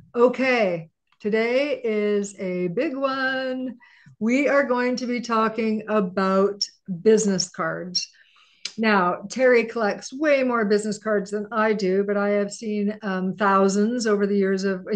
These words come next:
<laughs> we're, so we do this podcast on YouTube so you can see us. So if you wanna watch what we're showing you, <laughs> you can go to the YouTube, uh, channel, Agent Tech Mastery. But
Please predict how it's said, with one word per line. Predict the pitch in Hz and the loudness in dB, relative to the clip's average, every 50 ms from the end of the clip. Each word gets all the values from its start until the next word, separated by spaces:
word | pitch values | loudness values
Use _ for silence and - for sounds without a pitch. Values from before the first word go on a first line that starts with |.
| 175 - - | -4 -4 -8
<laughs> | - - _ _ | -12 -18 _ _
we're, | - 226 233 208 - - - 359 370 185 - - - | -4 -2 -2 -2 -2 -4 -10 -12 -12 -12 -10 -8 0
so | - 254 254 247 233 226 - - - - _ - | 4 6 8 8 6 4 0 -8 -18 -20 _ -2
we | 262 269 262 | 0 2 2
do | 214 285 320 339 | 4 4 4 4
this | 339 381 403 403 392 - - | 6 4 4 2 0 -4 -4
podcast | - 277 277 269 262 269 294 262 262 254 - 262 247 | 0 2 2 2 2 0 0 0 0 0 0 -2 -2
on | 233 226 | 0 -2
YouTube | 220 226 240 226 - 254 247 240 208 202 | -2 -4 -6 -6 -6 -6 -4 -4 -4 -2
so | - 220 | 0 2
you | 214 208 202 202 196 | 2 4 2 2 0
can | 202 - 202 196 | 0 -2 -2 0
see | - - - 240 226 202 | 0 0 -2 0 0 0
us. | 180 185 190 185 - | 0 0 -2 -4 -4
So | - 202 196 190 | -4 -2 0 0
if | 208 202 208 - | 0 -2 -2 -6
you | 233 240 | -8 -6
wanna | 233 226 226 226 220 202 | -4 -2 0 0 0 0
watch | 202 202 196 196 202 214 220 214 - - - | 2 0 0 0 2 0 0 -2 -4 -6 -6
what | 226 - 208 | -6 -2 0
we're | 220 208 | 0 0
showing | 202 - 214 202 202 208 208 202 | 2 2 4 4 6 6 4 4
you, | 208 214 214 214 - | 4 4 4 2 2
<laughs> | - | 0
you | 294 - | -2 -2
can | - - 277 254 | -2 -2 -4 -2
go | 214 233 233 | 0 0 0
to | 226 226 | 2 2
the | 226 | 2
YouTube, | 220 208 214 220 220 208 - - 220 208 202 190 - _ _ _ - - - - _ _ _ | 2 2 0 -2 -4 -6 -6 -2 0 0 0 -2 -4 _ _ _ -20 -20 -20 -20 _ _ _
uh, | 190 190 190 190 190 190 | -10 -6 -4 -4 -4 -4
channel, | 190 - - 214 202 196 190 185 180 175 190 220 247 - - | -6 -4 -4 -2 -2 -2 -2 -2 -4 -4 -4 -4 -4 -2 -2
Agent | 202 190 185 196 190 185 | 0 0 -2 -2 -6 -4
Tech | 196 185 185 185 | -4 -4 -4 -4
Mastery. | 185 180 180 175 165 - - 196 196 220 254 294 302 - - - - - - _ _ _ | -2 -2 -2 -2 -4 -6 -4 -2 -2 0 0 -2 -6 -10 -16 -20 -20 -20 -20 _ _ _
But | 196 185 220 220 214 214 202 208 - - | -2 2 2 4 4 4 4 2 0 -6